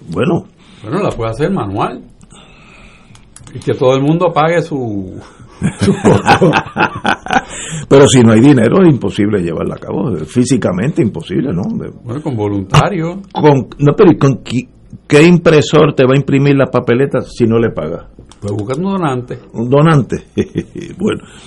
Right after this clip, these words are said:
Speaker 1: muy bien. Pues,
Speaker 2: ¿Te parece,
Speaker 1: a,
Speaker 2: Ignacio?
Speaker 1: a la co-, no, no, yo conozco. Usted es un hombre hábil. <laughs> Este hombre, chacho, tú, si fueras tú, tú consigues el dinero y se celebra. Yo conozco las conexiones suyas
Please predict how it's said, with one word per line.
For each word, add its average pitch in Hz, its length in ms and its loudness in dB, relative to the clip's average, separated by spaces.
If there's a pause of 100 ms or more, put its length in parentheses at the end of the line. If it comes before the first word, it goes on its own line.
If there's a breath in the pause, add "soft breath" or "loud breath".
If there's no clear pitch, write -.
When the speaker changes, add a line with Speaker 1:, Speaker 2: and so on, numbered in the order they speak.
Speaker 1:
muy 113 200 0
bien. 98 220 -4
Pues, 98 160 -4
Speaker 2:
¿Te 90 60 -4
parece, 151 320 0
Speaker 1:
a, - 20 -4
Speaker 2:
Ignacio? 123 380 -6
Speaker 1:
a 92 120 2
la 98 140 2
co-, 131 160 0
no, 143 160 6
no, 220 260 8
yo 180 80 8
conozco. 170 360 4 (260 loud breath)
Usted 120 240 4
es 156 100 8
un 160 180 8
hombre 175 280 8
hábil. 180 320 8 (220)
<laughs> - 220 0
Este 135 280 2
hombre, 147 480 6 (300 loud breath)
chacho, 180 500 4 (440 loud breath)
tú, 117 200 0 (220)
si - 220 0
fueras 175 360 2
tú, 180 180 0
tú - 140 -6
consigues 120 460 0
el 110 60 0
dinero 104 420 -2
y 185 60 -2
se 95 140 -6
celebra. 90 440 -4
Yo 95 160 -4
conozco 104 440 -4
las 95 160 -4
conexiones 92 680 -6
suyas 117 340 -4